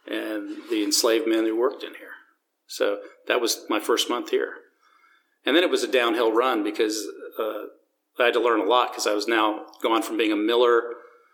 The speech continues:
on my own in mill, a one-man show, to having a staff of fifteen or twenty,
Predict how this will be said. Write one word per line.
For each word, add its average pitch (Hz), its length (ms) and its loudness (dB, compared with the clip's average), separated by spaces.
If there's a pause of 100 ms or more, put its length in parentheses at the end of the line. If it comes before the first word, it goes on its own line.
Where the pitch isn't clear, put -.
on 123 160 2
my 117 160 2
own 117 180 2
in 107 140 2
mill, 113 480 0 (220)
a 117 80 -4
one-man 107 400 2
show, 101 420 0 (460)
to 123 100 -2
having 110 200 2
a 101 40 -2
staff 104 420 0
of 104 60 -8
fifteen 101 380 -4
or 101 60 -8
twenty, 101 440 -6